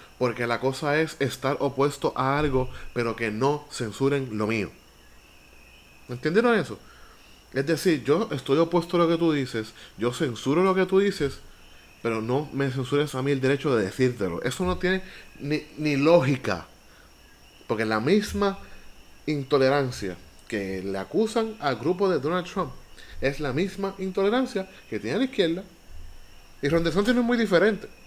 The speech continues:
Pero Ron DeSantis lo cogemos en un episodio aparte. Muchas cosas a hablar sobre él. Y su,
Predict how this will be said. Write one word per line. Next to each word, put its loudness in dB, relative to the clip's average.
Pero 0
Ron 0
DeSantis -4
lo 0
cogemos -2
en 0
un -2
episodio -6
aparte. -12
Muchas -6
cosas -6
a -4
hablar -6
sobre -16
él. -18
Y -14
su, -12